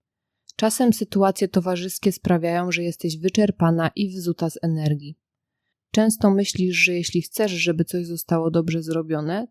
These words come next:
to łatwiej ci to zrobić osobiście. Czasem czujesz się niewytłumaczalnie wykończona. Autorka zauważa także, że wszyscy mamy ograniczoną ilość energii, jaką możemy wydatkować,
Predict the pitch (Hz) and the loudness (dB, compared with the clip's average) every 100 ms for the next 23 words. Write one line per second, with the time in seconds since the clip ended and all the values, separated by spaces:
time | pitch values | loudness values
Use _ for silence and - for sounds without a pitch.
0 | - 170 170 196 - 202 - 156 156 156 | -4 -2 0 -2 -2 -4 -2 -2 2 2
1 | 151 - 160 - 151 147 - - - - | 2 -2 -2 -2 -2 -4 -4 -6 -10 -10
2 | _ _ - _ _ - 247 - 247 208 | _ _ -20 _ _ -2 -2 2 2 2
3 | - 180 180 175 - - - 175 165 190 | 4 4 4 2 -4 -8 -4 -2 0 0
4 | 220 214 185 160 - 156 156 156 147 185 | 0 0 2 2 2 2 2 2 2 0
5 | - 170 156 - 139 147 - _ _ _ | 2 2 2 0 0 -2 -6 _ _ _
6 | _ _ _ _ - _ _ - 175 175 | _ _ _ _ -20 _ _ -4 0 4
7 | 311 - 220 180 175 165 165 160 151 131 | 4 4 2 2 0 0 -2 -2 -2 -2
8 | 135 139 151 - 160 160 - 220 - 226 | -2 -2 -2 -2 -4 -4 -4 -6 -4 0
9 | 165 156 165 - 190 196 202 202 202 214 | 0 2 0 0 0 2 2 2 0 0
10 | 175 - 165 160 - - 165 165 165 160 | 0 2 0 0 -4 -2 0 0 -4 -4
11 | 156 - 160 160 160 165 165 156 156 151 | -4 -2 0 0 0 0 -2 -2 0 -2
12 | - 139 139 139 - | -2 -4 -2 -4 -8